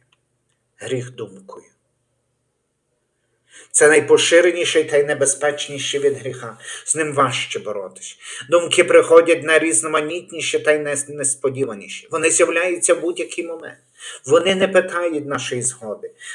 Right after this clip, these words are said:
тому ми не завжди готові їх зразу оцінити. І к-, поки ми не усвідомили, тобто поки наш розум не пізнав і не оцінив думку, а совість не видала, рішення гріха не буде.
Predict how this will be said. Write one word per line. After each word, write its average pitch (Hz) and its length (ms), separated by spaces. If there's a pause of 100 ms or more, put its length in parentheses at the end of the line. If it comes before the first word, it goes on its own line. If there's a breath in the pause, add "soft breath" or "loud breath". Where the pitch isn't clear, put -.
(120 loud breath)
тому 165 260
ми 156 120
не 151 120
завжди 131 440
готові 123 420
їх 107 140
зразу 110 400
оцінити. 95 680 (480 loud breath)
І 135 140
к-, 127 120 (200)
поки 147 280
ми 139 120
не 135 100
усвідомили, 123 840 (420 loud breath)
тобто 151 320
поки 151 280
наш 143 240
розум 160 440
не 147 120
пізнав 147 760
і 147 100
не 135 120
оцінив 131 540
думку, 139 560 (320 loud breath)
а 123 140
совість 160 580
не 139 120
видала, 139 460
рішення 147 420
гріха 131 320
не 127 160
буде. 113 320